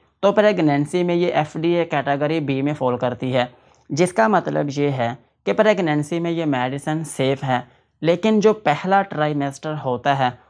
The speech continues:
उसमें आप इस मेडिसिन को यूज़ ना करें। और ब्रेस्ट फीडिंग मदर्स जो हैं उनमें ये मेडिसिन सेफ़ है। अब हम इसके साइड इफ़ेक्ट्स के बारे में बात करते हैं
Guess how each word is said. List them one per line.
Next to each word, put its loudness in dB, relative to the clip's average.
उसमें -2
आप 2
इस -4
मेडिसिन -2
को -2
यूज़ -4
ना 2
करें। 0
और 6
ब्रेस्ट 0
फीडिंग -4
मदर्स -6
जो -4
हैं -4
उनमें 2
ये 4
मेडिसिन 0
सेफ़ -4
है। -4
अब 2
हम 4
इसके 0
साइड 0
इफ़ेक्ट्स -4
के 2
बारे 4
में 0
बात 2
करते -2
हैं -2